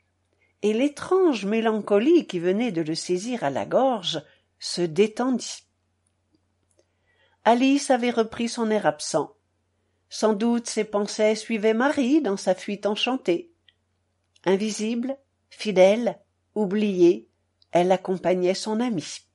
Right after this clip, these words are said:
Il eut un mouvement de compassion pour toutes les faiblesses d'âme, où le sens du poids et des mesures s'efface si complètement, et en même temps, l'imperceptible dépit éprouvé tout à l'heure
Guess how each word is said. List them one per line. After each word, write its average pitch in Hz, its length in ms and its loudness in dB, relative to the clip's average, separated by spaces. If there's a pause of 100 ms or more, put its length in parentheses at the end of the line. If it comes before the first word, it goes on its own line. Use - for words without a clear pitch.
(1600)
Il 294 160 6
eut 359 160 6
un 202 100 4
mouvement 214 420 2
de 165 120 -2
compassion 170 640 -4
pour - 320 -8
toutes - 300 -6
les 240 120 -4
faiblesses 196 600 0
d'âme, 151 560 -2 (440)
où 254 120 2
le 294 100 4
sens 339 400 2
du 202 180 -6
poids 294 440 6
et 180 100 -2
des 170 140 0
mesures 185 680 0 (240)
s'efface 294 560 2
si 277 200 -10
complètement, 262 800 -2 (600)
et 262 120 0
en 262 60 0
même 208 320 0
temps, 277 320 0 (460)
l'imperceptible 208 1300 0
dépit 214 640 0
éprouvé 185 460 0
tout 156 180 -14
à 143 100 0
l'heure 202 520 0